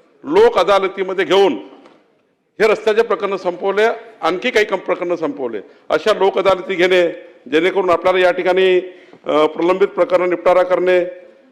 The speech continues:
शेत व गाव रस्त्याचे सपाटीकरण करणे, रोड मॉडेल व्हिलेजमध्ये त्या ठिकाणी आपण, अ, काही बांधण रस्ते घेतले, चालू वहिवाटीच्या रस्त्याचे सर्वेक्षण करणे, गाव नोंदी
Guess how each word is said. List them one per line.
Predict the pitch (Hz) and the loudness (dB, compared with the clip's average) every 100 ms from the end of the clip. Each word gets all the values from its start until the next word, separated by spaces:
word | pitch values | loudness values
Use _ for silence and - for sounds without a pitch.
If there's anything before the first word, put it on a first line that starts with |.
| _ _ | _ _
शेत | 175 190 190 | 0 0 0
व | |
गाव | 185 175 185 | 2 4 2
रस्त्याचे | 175 185 196 180 | 0 -4 -2 -2
सपाटीकरण | 170 - 170 180 185 | -2 0 0 0 -4
करणे, | 180 185 180 185 180 175 - - - _ - | -2 -2 0 0 -2 -4 -12 -20 -20 _ -2
रोड | 151 180 | 0 2
मॉडेल | 165 170 185 170 | 2 0 0 -2
व्हिलेजमध्ये | 151 180 170 175 185 | -2 -2 -2 -4 -2
त्या | 180 | -2
ठिकाणी | 175 185 | -2 0
आपण, | 175 175 180 175 - | 0 0 -4 -6 -2
अ, | 156 | 0
काही | 156 165 180 180 175 - | 2 2 2 2 -2 -2
बांधण | 156 175 | 0 2
रस्ते | 170 175 | 0 0
घेतले, | 170 170 175 175 165 - - _ _ _ _ - | -2 -2 -2 -2 -4 -12 -20 _ _ _ _ 0
चालू | 160 185 185 | 2 4 4
वहिवाटीच्या | 180 180 180 180 185 | 4 2 0 2 4
रस्त्याचे | 170 - 180 175 185 | 4 2 -2 0 -2
सर्वेक्षण | - 160 180 175 180 | -2 -2 -2 -2 -2
करणे, | 175 170 180 180 | -2 0 0 0
गाव | 151 160 | 2 2
नोंदी | 175 175 175 180 180 - | 2 0 0 0 -2 -8